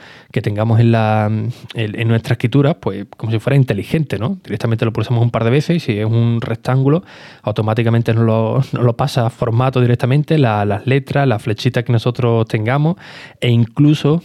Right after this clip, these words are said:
podemos hacer, eh, eh, cuentas de, de matemáticas, podemos hacerlo todo, todo a mano, poner un igual y automáticamente nos va a dar, nos va a dar el resultado, o sea, una auténtica,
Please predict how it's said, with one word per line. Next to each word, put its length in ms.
podemos 360
hacer, 420
eh, 340
eh, 460
cuentas 540
de, 420
de 240
matemáticas, 800
podemos 320
hacerlo 380
todo, 280
todo 140
a 40
mano, 300
poner 300
un 120
igual 340
y 60
automáticamente 720
nos 160
va 60
a 40
dar, 240
nos 220
va 60
a 40
dar 140
el 180
resultado, 500
o 40
sea, 160
una 120
auténtica, 640